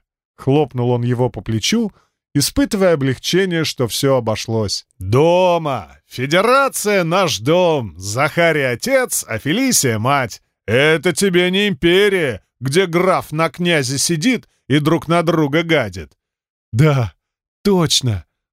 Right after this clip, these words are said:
Продолжавший улыбаться парень откинулся на спинку стула, и на его груди стала заметна небольшая пластина —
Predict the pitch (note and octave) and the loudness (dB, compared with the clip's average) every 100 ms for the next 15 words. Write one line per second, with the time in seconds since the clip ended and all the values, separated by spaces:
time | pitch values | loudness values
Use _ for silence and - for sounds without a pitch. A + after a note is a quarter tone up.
0 | _ - B2+ C3 C3+ B2+ G3+ D#3 D#3 C#3+ | _ -4 0 2 2 0 0 0 0 0
1 | C#3+ D3+ E3+ - B2 - E3+ F3 C#3 B2+ | 0 0 -2 -2 -4 0 0 0 -2 -6
2 | - D3+ C#3+ - G#3 G3+ D#3 C3+ - B2 | -4 -4 -4 -4 -2 2 2 0 0 0
3 | B2+ - D#3 D3 B2+ A2+ - G#3+ A#3 F3+ | 0 0 -2 -2 -2 -6 -4 -2 0 0
4 | C#3 - _ _ _ D#3 F#3+ G3+ G3+ F3+ | -2 -8 _ _ _ 2 4 2 2 0
5 | F#3+ F#3+ A#3+ - G3 F#3 D#3+ D3+ D#3 G#3 | -2 0 -2 -2 0 0 2 0 0 -2
6 | G#3 E3+ E3 D#3+ C#3+ D3 B2 - G#3+ G#3 | -2 -2 0 0 0 0 -2 -2 0 -2
7 | - F3 F3+ - - G3+ D#3+ G#2 D2+ | -2 -2 -2 -6 -4 -2 0 -2 -6